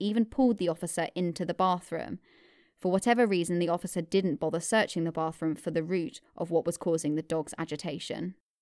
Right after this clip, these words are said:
Billy claimed that he'd gotten so drunk at the stag do that he couldn't remember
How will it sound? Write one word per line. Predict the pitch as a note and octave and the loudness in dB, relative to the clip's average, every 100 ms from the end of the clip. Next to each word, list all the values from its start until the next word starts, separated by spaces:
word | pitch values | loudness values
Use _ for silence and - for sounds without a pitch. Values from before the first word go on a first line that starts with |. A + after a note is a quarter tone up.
| _ _ _ _ _ _ _ _ _ | _ _ _ _ _ _ _ _ _
Billy | A3 A3+ | 4 4
claimed | A3+ G3 F#3 G3 | 4 4 4 2
that | F#3+ | 0
he'd | G#3 F#3+ | 0 0
gotten | F3 F3+ F#3 | 0 0 -2
so | - A3 | 4 4
drunk | A3 G#3 G3 G3 | 6 4 2 0
at | |
the | - | -4
stag | - F#3 F3+ | -2 -2 -2
do | - F3 F#3 | -2 0 0
that | F3+ | 0
he | G3+ G#3 | 0 0
couldn't | A3+ F3 | 0 0
remember | F#3 E3+ E3+ | 2 2 0